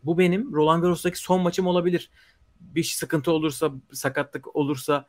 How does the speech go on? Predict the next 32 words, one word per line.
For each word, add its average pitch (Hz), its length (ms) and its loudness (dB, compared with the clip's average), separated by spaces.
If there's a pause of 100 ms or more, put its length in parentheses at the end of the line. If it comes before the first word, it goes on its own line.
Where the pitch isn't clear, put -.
(160)
hani 147 160 -2
tabii 147 320 2
olur 151 320 2
diye 160 140 4
demiyorum 185 280 0
ama 254 300 0 (440)
bir 202 140 2
ihtimal 208 440 2
bu 202 100 2
benim 202 160 4
son 202 200 0
maçım 185 280 0
olabilir 185 320 -2
ve 240 80 0
gündüz 190 320 2
oynamak 147 320 2
istiyorum. 196 300 -2
Çünkü 165 160 -4
ben 165 140 4
Roland 175 300 2
Garros'u 160 400 -2 (240)
gündüz 185 480 4
biliyorum." 117 440 2 (800)
demiş. 175 680 0 (320)
E, 127 240 0
onun 185 240 0
üstüne, 170 640 -4 (320)
e, 131 60 -2 (760)
Djokovic 202 400 4
de 151 140 4
bu 127 80 6
arada 127 420 2